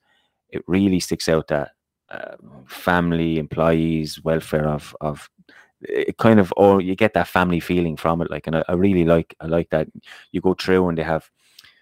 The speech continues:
captions of people that work from or people that benefit from their products, and it gives you a nice feeling about the company. Um, they, they operate under two main divisions, as I mentioned. They, they operate under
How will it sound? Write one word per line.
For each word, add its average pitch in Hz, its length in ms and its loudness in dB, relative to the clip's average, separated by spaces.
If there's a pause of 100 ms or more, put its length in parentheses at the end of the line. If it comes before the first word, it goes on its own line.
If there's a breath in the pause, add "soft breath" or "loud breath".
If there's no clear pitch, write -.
(340 soft breath)
captions 82 600 -2
of 78 440 -4 (100)
people 85 220 -4
that - 120 0
work 85 240 2
from 85 260 2
or 78 80 0
people 80 240 -6
that 73 140 -6
benefit 80 400 0
from 78 180 -6
their 71 120 -6
products, 78 480 -2
and 73 260 -6 (260)
it - 100 -18
gives 127 180 0
you 107 60 8
a 98 40 6
nice 98 220 6
feeling 92 320 2
about 80 220 2
the - 80 -10
company. 78 380 -8 (1000 soft breath)
Um, 85 180 -4
they, - 220 -2
they 107 80 4
operate 104 340 4
under 87 200 2
two - 300 0
main 82 200 0
divisions, 80 580 -4
as 76 80 -12
I 78 60 -4
mentioned. 76 400 -6 (200)
They, - 160 -14 (100)
they - 80 -6
operate 78 300 -4
under 71 320 -8